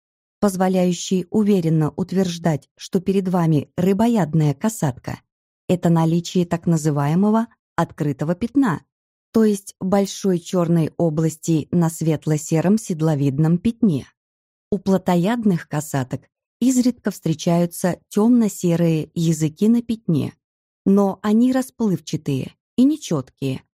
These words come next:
как бы дымчатые. А у рыбоядных чёрные проточины имеют чёткие границы.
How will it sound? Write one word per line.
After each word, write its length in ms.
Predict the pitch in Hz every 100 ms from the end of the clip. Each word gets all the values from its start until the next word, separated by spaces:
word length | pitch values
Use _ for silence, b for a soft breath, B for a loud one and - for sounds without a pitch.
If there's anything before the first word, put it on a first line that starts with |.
| _ -
как 240 | 220 190
бы 260 | 190 190 -
дымчатые. 840 | 196 226 214 147 - - 131 120 - _ _ _ _ _ _ _ _ -
А 220 | 190 180
у 100 | -
рыбоядных 880 | 190 180 175 170 233 262 190 139 - _ _
чёрные 560 | - 247 262 254 247 233
проточины 880 | 240 240 - 190 180 196 214 262 _ _ -
имеют 500 | 190 180 196 208 _ _
чёткие 520 | - 190 190 - 254
границы. 720 | 226 254 233 147 - - -